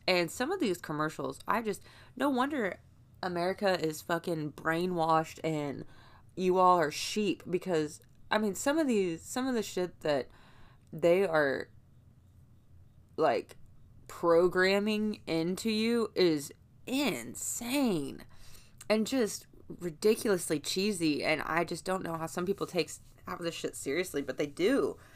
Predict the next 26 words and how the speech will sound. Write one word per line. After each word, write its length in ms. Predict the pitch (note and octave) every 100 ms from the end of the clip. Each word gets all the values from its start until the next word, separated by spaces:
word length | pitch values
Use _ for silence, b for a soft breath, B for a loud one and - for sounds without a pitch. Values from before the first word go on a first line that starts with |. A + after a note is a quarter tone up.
| B B -
You 280 | F#3 C4+ D#4+
do, 340 | A#3 C#3 G2+ -
I'm 160 | F#3
sure. 480 | - B3+ B3+ D3 - -
I 180 | G#3 F#4+
know 240 | D#4+ A3
I 200 | A3+ F4+
do. 300 | E4+ D#3 C#3
I 140 | F2 F#3+
mean, 220 | F#3+ E3+
I 160 | D#3
don't 180 | A#3+ B3+ - B B B B -
believe 260 | E3+ F#3
everything 380 | D3 C#3 D3+ A#2
I 80 | -
hear, 320 | - F4+ C4+
but 160 | F#3+ D#3+
I 100 | D3+
believe 500 | F3 D#3+ D3 D3+ - B B B B B -
everything 380 | D#3 D#3+ D#3 C3
I 60 |
hear 580 | - - G#3 A3+ A#3 A#3 - - - - - - -
until 260 | F3 F3
it's 100 | C#3
not 160 | C#3 -
true. 440 | - D3 - -